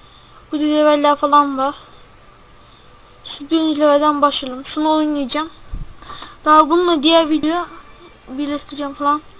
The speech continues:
Burada bunda falan yakın diyor işte. Kapat söyle.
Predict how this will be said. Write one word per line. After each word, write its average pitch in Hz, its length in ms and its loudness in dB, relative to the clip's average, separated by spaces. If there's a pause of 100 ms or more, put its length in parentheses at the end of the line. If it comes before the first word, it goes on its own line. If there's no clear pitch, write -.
(600)
Burada 330 360 2
bunda 320 240 2
falan 320 220 2
yakın 311 380 -2
diyor 277 100 -4
işte. - 300 -12 (200)
Kapat - 340 -8
söyle. - 500 -12